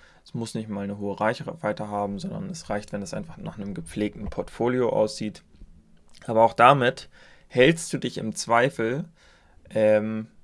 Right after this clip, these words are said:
auf, die wirklich relevanten Sachen zu tun. Weil wir Menschen sind wirklich super, super gut da drin,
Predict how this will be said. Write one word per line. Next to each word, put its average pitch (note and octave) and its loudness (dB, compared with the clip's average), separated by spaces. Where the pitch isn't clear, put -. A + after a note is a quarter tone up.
auf, B2 2
die A2+ -2
wirklich A2+ -4
relevanten B2 2
Sachen G#2 -6
zu - -14
tun. - -12
Weil G#2+ 2
wir G#2+ -4
Menschen B2+ 0
sind A#2 -2
wirklich C3 -4
super, D#3 0
super C3 -4
gut D#3 0
da A#2 -2
drin, A#2+ -6